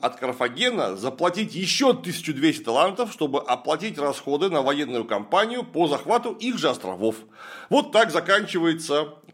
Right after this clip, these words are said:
Первая Пуническая война и ее, как бы мы это сказали, after party. То есть то, что было немножко после. В двести сорок первом кончилась сама война, в тридцать восьмом году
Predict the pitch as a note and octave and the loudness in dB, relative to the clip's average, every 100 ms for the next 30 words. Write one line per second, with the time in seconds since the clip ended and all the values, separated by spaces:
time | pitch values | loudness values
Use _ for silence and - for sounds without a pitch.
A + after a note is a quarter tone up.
0 | - F#3 D3 C3 B2 C3+ C#3 B2+ B2 A2 | 0 2 4 2 0 -4 -6 -6 -6 -4
1 | G2+ G2+ A2 D#3 C4 B3+ - A#2+ G2 G2 | -2 0 0 2 2 0 -6 -12 -6 0
2 | G3+ A3 - - _ C3+ C3+ G#2+ G#2 - | 2 2 -4 -18 _ -6 -4 -6 -10 -12
3 | - F#2+ D#3 D#3 D#3+ _ _ _ _ F#3 | -10 -4 -4 -4 -10 _ _ _ _ -8
4 | F#3 D3 - F#2+ F2+ F#2 - - - - | -6 -8 -4 -2 -4 -8 -18 -20 -20 -6
5 | B2 A#2 C#4 A3+ C#3 D#3 C#3+ C#3+ F3 E3 | -2 0 2 0 0 0 0 2 2 2
6 | D3 - G2 F2+ - - - - - C#3+ | -2 -8 -6 -8 -8 -14 -16 -18 -8 2
7 | C4 A3+ F3+ E3 E3 D#3+ C#3 C3+ D3+ C3 | 4 4 4 2 2 2 2 0 -2 0
8 | B2+ B2 C3 C3+ C#3 F3+ B3+ C4 - G3+ | -2 -2 0 0 0 0 0 -2 0 0
9 | F#3+ B2+ C3 B2+ A#2 B2 E3+ A#3+ | 0 -2 -4 -4 -2 -2 -2 -6